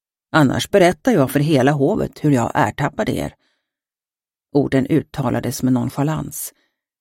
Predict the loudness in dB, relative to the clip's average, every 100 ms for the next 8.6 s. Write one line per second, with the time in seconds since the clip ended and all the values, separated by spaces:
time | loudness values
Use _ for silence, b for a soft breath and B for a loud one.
0 | _ 2 4 6 2 0 -4 -6 -4 -8
1 | -10 -14 _ _ _ _ _ _ _ _
2 | _ _ 2 4 2 0 -2 -4 -6 -12
3 | -10 -6 -6 -6 -8 -10 -10 -12 -16 _
4 | _ _ _ _ -4 -2 -2 -4 -8 -10
5 | -8 -8 -6 -8 -10 -14 -18 _ _ _
6 | _ _ _ _ _ _ _ -4 -2 -2
7 | 0 -2 0 -2 -2 -4 -6 -6 -8 -10
8 | -8 -6 -6 -10 -14 -20